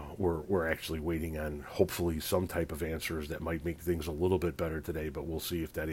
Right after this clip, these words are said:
actually materializes. Um, with this company, w-, what is said is gonna happen is very rarely what actually happens. And then, of course, we've got the health stuff. If you guys are unaware,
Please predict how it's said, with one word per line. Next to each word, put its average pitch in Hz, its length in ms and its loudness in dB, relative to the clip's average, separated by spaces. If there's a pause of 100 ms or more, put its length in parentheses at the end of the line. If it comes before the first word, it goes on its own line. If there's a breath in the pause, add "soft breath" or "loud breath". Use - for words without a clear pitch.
(140)
actually 76 500 -6
materializes. 76 760 -4 (680 loud breath)
Um, 71 400 -2
with 87 140 2
this 90 180 2
company, 80 440 -2 (600)
w-, 92 200 -2 (140)
what 90 380 4 (640)
is 92 200 10
said 92 320 10
is 80 160 4
gonna 82 200 4
happen 82 340 4
is 76 100 -2
very 80 320 2
rarely 78 360 2
what 78 180 0
actually 78 360 -4
happens. 78 320 -6
And 95 160 0
then, 95 120 4
of 90 100 0
course, 92 220 0
we've 87 160 0
got 82 220 0 (1160 loud breath)
the 110 100 10
health 87 240 4
stuff. - 400 -6 (1120 loud breath)
If 85 120 -4
you 87 80 -2
guys 87 220 4
are 85 120 4
unaware, 90 560 6